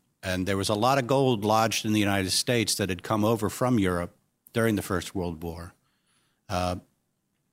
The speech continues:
so I think it helped create, as I said, I think it helped create an environment where people expected prices to return closer to normal. Uh, of course, the whole Harding, uh, campaign platform was a return to normalcy.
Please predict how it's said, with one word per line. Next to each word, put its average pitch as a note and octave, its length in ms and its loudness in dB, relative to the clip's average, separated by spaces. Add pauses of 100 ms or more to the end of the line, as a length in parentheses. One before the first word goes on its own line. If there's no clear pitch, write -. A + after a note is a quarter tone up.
(220)
so B2 260 2
I B2+ 120 2
think F3 240 0
it C3 80 2
helped - 480 0
create, C3 280 2
as A2+ 160 0
I A2 140 4
said, B2 260 2
I G#2 120 4
think B2 260 -2
it A2+ 60 0
helped A#2+ 180 -2
create A2 380 2
an G2 100 2
environment G2+ 460 2
where F#2+ 100 2
people G2+ 240 0
expected F2+ 680 -2 (280)
prices G2+ 380 0
to G2+ 80 -4
return F#2+ 480 0
closer G2 400 -2
to F2 80 -4
normal. F2 500 -4 (840)
Uh, E2+ 260 -6 (760)
of - 100 -20
course, G2+ 200 -2
the - 80 -2
whole G2 420 0
Harding, G2 440 2
uh, E2+ 180 -2
campaign A#2 420 0
platform F2 500 -2
was F2 160 -6
a F#2 40 -4
return F#2 340 -2
to E2+ 80 -4
normalcy. F2+ 680 -2